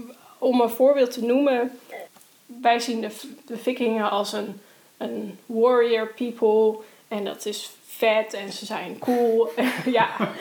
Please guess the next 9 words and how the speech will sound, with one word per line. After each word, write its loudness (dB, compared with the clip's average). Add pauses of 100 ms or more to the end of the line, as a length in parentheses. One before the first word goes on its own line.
(340)
d-, -2
dat 2
is -4
eigenlijk -2
de, -8
de -2
basic -2
ervan. -2 (320)
Ehm, 0